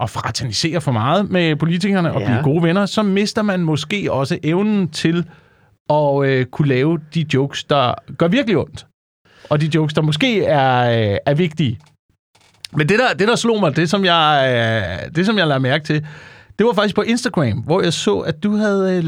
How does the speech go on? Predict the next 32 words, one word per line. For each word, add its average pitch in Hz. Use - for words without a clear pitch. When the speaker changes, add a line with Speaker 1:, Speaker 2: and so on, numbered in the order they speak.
Speaker 1:
liket 262
et 180
opslag 202
af 180
Mai 175
Villadsen. 214
Speaker 2:
Ja. 196
Speaker 1:
Og, 214
øh, 202
Speaker 2:
Jeg 196
kan -
ikke 175
huske, 262
hvad 226
det 190
er. 208
Hvad 202
er 196
det 214
for 208
et 180
opslag? 208
Speaker 1:
at 226
Mai 226
Villadsen 262
var 247
gravid. 269
Speaker 2:
Jamen, 208
tillykke 240
til 262
Mai 226
Villadsen. 214